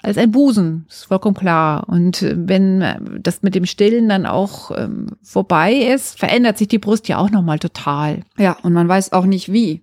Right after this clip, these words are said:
Speaker 2: Also das ist ja auch nicht,
Speaker 1: Nee,
Speaker 2: nicht die
Speaker 1: weiß man
Speaker 2: eine
Speaker 1: nicht.
Speaker 2: Richtung oder die andere. Ja.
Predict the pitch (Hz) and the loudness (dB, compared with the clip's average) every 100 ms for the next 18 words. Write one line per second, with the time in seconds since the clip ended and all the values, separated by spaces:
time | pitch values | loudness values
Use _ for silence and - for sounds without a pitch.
0 | _ - 175 170 165 - 180 185 180 180 | _ -4 -2 -2 -6 -8 -6 -4 -4 -4
1 | 170 - 247 254 160 - 196 - 190 190 | -4 0 2 2 -2 -4 -4 -2 0 2
2 | 196 175 190 185 190 - 185 170 175 165 | 2 2 2 0 -2 -4 -6 -4 -4 -6
3 | 175 180 165 160 165 180 180 170 | -6 -6 -6 -8 -10 -6 -4 -4